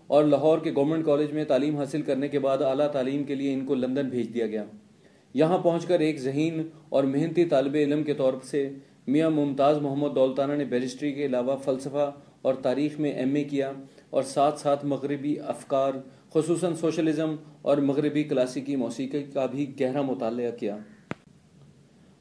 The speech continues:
उन्नीस सौ चालीस में वतन वापस पहुँचकर उन्होंने लाहौर में सुकूनत इख्तियार की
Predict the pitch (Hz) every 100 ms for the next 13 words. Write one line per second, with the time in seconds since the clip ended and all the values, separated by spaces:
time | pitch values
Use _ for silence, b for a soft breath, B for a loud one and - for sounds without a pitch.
0 | - 156 208 214 214 180 175 185 196 156
1 | 156 180 160 156 170 160 160 160 165 160
2 | 165 170 156 131 147 156 - 147 147 147
3 | 156 - 139 135 143 147